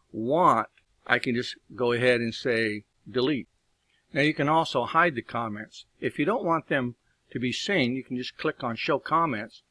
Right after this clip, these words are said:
and you can uncheck the box for comments.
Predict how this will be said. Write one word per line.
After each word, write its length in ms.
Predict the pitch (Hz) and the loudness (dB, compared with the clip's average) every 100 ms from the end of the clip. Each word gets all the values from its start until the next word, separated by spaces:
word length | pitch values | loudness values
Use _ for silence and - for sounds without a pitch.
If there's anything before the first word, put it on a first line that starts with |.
| _ _ _ _ | _ _ _ _
and 340 | 131 123 120 - _ | 0 0 0 -6 _
you 100 | 117 | -8
can 140 | - | -4
uncheck 500 | 135 135 - - 143 113 - _ _ _ | -2 -2 -2 2 2 0 -8 _ _ _
the 100 | 110 | -6
box 400 | 104 135 127 - | 0 2 2 -2
for 140 | - 113 | -10 -12
comments. 720 | - 151 117 92 - - | -4 -2 -2 -8 -16 -20